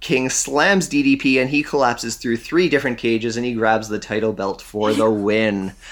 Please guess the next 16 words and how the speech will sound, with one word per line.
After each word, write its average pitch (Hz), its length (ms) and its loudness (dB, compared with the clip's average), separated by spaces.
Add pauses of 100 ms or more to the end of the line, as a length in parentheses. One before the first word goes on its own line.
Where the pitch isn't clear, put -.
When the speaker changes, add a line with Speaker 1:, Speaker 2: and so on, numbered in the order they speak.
(220)
Speaker 1:
And, 120 280 2
uh, 135 80 6
that's 202 240 2
a 254 120 2
Speaker 2:
Yeah, 294 240 8
he 285 280 10
slams 339 540 8
through 285 600 4
metal 214 880 6
link 202 520 -2 (600)
cages. - 580 0
Speaker 1:
Yeah, 135 280 4 (140)
yeah. 120 260 2 (220)
The, 143 500 4
uh, 143 520 4 (600)
yeah, 151 420 6